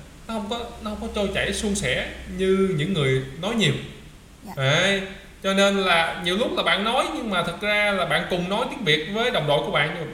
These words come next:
Speaker 1: đồng đội bạn không hiểu bạn nói cái gì cả. Đấy. Mà đồng đội của bạn không hiểu cũng không hỏi lại, hoặc là quản lý của bạn nói với bạn, bạn cũng không hiểu, cũng không hỏi lại. Lắng nghe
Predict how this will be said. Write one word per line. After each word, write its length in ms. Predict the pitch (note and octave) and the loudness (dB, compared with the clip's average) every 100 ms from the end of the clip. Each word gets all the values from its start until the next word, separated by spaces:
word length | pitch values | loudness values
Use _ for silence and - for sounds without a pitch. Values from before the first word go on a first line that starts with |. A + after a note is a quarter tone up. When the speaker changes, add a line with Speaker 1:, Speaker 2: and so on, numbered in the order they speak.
| - | -10
Speaker 1:
đồng 120 | C3 | -8
đội 120 | B2 | -6
bạn 180 | B2 C3+ E3+ - - - | -6 -8 -10 -16 -20 -20
không 320 | - C#4 - | -8 -8 -6
hiểu 200 | A2+ A#2 D3 | -8 -6 -6
bạn 160 | G2 | -6
nói 100 | G#2+ D#3 | -8 -8
cái 100 | D#3 | -8
gì 120 | G2+ F#2+ | -8 -8
cả. 160 | G2 - - - - - - - - - | -10 -12 -18 -20 -20 -20 -20 -20 -20 -10
Đấy. 280 | C3 D3 D#3+ D#3+ - - - | -4 -2 -4 -8 -16 -20 -8
Mà 100 | C3+ | 0
đồng 160 | C#3 D3 | 2 4
đội 160 | C3+ D#3 | 4 4
của 80 | G3 | 4
bạn 300 | C#3+ D#3+ D#3+ | 4 4 0
không 140 | G#3 E3 | -4 0
hiểu 200 | D3+ G#3 - - | 2 2 -2 -8
cũng 200 | C#3+ F#3+ | -8 -8
không 240 | - B3 G#3+ | -2 0 2
hỏi 180 | D3+ G3 | 4 4
lại, 260 | B2 C#3+ D#3 - - - | 4 4 0 -6 -14 -10
hoặc 180 | C#3+ C#3 | -8 -2
là 80 | D#3+ | 0
quản 340 | C3+ B2+ F#3 | 2 2 2
lý 80 | A#3 C4+ | -2 -2
của 60 | E3 | -2
bạn 240 | D3 E3 | 0 0
nói 180 | G3 B3+ D4+ | -4 -4 -6
với 100 | A3+ | -4
bạn, 260 | G#3 C3+ D3 | -2 0 0
bạn 140 | C3+ - | -4 -4
cũng 140 | G3 | -6
không 160 | G3 D3 | -4 -4
hiểu, 160 | D3 - | -4 -6
cũng 140 | D#3 | -8
không 140 | F#3 C#3+ | -8 -6
hỏi 120 | D3+ | -6
lại. 200 | A#2 A#2 - - - - - | -6 -8 -12 -18 -20 -20 -8
Lắng 320 | F#3 A3 D#4+ | -4 -4 -4
nghe 320 | C4+ G#3+ G#3+ | 0 2 2